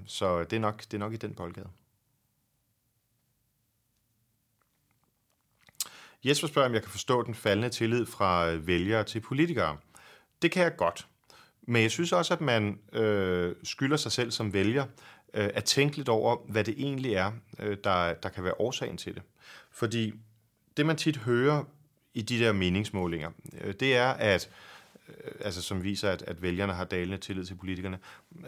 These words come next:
det er, at man føler, at politikerne taler udenom eller ikke giver klare svar. Og det er sådan set også rigtigt på, på, på nogle stræk. Men hvorfor?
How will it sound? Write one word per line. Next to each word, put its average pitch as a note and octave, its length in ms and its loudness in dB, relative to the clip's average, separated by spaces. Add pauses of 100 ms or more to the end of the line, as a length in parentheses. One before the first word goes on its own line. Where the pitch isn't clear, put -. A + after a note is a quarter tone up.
(120)
det C#3+ 120 6
er, C#3 140 6
at A2+ 380 -2
man G#2+ 200 0
føler, A#2+ 320 0
at F#2+ 80 -2
politikerne G2 680 -2
taler F2 340 -4
udenom F#2+ 580 0
eller E2 240 -4 (360)
ikke G#2+ 200 -4
giver G2 160 4
klare F2 420 0
svar. - 440 -2 (560)
Og - 180 -8
det F3+ 80 4
er F#3+ 40 0
sådan F#3 140 -2
set E3 160 -2
også G2+ 220 -2
rigtigt B2 360 -6 (220)
på, A2 400 2
på, G2 480 -2 (300)
på A2+ 140 -6
nogle C3 200 -2
stræk. A#2 280 0 (140)
Men A#2 160 2
hvorfor? C3+ 460 2